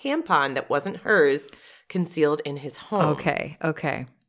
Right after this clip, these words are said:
Speaker 1: Her name is Lois Saunders. She took to TikTok to reveal she found this menstrual product alongside a tube of mascara stuffed under a closet
Speaker 2: Mm.
Speaker 1: in the college dorm room of her lover, Finn. So basically, the guy denied it. He said he had no idea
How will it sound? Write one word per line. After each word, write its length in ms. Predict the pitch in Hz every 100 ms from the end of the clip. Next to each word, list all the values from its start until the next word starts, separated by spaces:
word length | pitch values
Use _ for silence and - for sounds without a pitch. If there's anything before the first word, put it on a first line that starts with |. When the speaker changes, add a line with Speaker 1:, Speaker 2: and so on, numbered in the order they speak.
| - -
Speaker 1:
Her 120 | 165
name 120 | 147
is 120 | 160 175
Lois 400 | 170 147 175 190
Saunders. 960 | - 156 147 143 113 107 127 165 -
She 160 | - 175
took 160 | 190 185
to 100 | 196
TikTok 600 | - 175 - 151 131 -
to 80 | 165
reveal 320 | 156 151 151
she 200 | 156 165
found 320 | 160 135 143
this 280 | 165 175 -
menstrual 460 | 160 147 143 160 147
product 460 | 143 127 135 139
alongside 580 | 160 160 139 170 185 196
a 60 | 185
tube 240 | - 190
of 140 | 190 196
mascara 760 | 180 175 - - 214 196 165
stuffed 340 | - 170 175 -
under 200 | 180 160
a 60 |
closet 720 | 160 - 208 233 170 139 143 - 226 -
Speaker 2:
Mm. 180 | 196 185
Speaker 1:
in 140 | 180
the 80 | 175
college 600 | - 160 151 180 185 -
dorm 320 | 196 190 208
room 220 | 156 143 147
of 120 | 143
her 200 | - 170
lover, 540 | 165 127 120 135 147 -
Finn. 680 | - - 269 202 95 92 - _ -
So 720 | - 214 202 196 190 190 190
basically, 500 | 202 233 - 240 214
the 80 | 196
guy 200 | 180 160
denied 480 | 180 202 156 147 147
it. 340 | 143 143 143
He 200 | - 180
said 200 | 170 170
he 80 | 165
had 120 | 156
no 200 | 156 156
idea 560 | 160 175 165 156 151 151